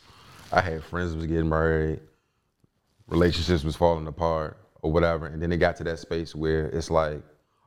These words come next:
"Oh, I'm an adult. Like, I'm really an adult. Like, I gotta get married or whatever." And I had, like, <clears throat> women friends that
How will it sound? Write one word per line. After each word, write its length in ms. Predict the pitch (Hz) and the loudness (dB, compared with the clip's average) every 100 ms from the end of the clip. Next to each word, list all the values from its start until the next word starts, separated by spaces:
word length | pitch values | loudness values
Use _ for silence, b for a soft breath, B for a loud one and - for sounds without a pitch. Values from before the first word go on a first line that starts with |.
| _ | _
"Oh, 140 | 87 87 | -2 -2
I'm 140 | 98 | -4
an 100 | 78 | -6
adult. 460 | 71 73 85 69 - - _ - | -6 0 0 -2 -10 -20 _ -4
Like, 160 | 82 85 | 0 2
I'm 120 | 85 | 0
really 200 | 87 85 | -2 -2
an 100 | 78 | -6
adult. 320 | 71 85 65 | -6 -6 -8
Like, 240 | 71 - _ b b b | -12 -16 _ b b b
I 80 | 92 | -2
gotta 220 | 87 78 | -2 -6
get 160 | 80 80 | -6 -6
married 320 | 85 78 71 - _ _ _ _ - | -4 -6 -8 -18 _ _ _ _ -2
or 100 | 78 | 4
whatever." 260 | 82 76 76 | 4 2 -4
And 100 | 82 | -4
I 20 | |
had, 200 | 85 82 | 2 4
like, 240 | 78 76 71 - _ _ _ _ _ _ _ | 4 0 -6 -14 _ _ _ _ _ _ _
<clears throat> 220 | - - 80 | -2 -2 -2
women 300 | 92 92 85 | 2 2 -2
friends 520 | 85 87 85 82 78 | -4 -2 -2 -6 0
that 300 | 82 78 76 | 2 2 0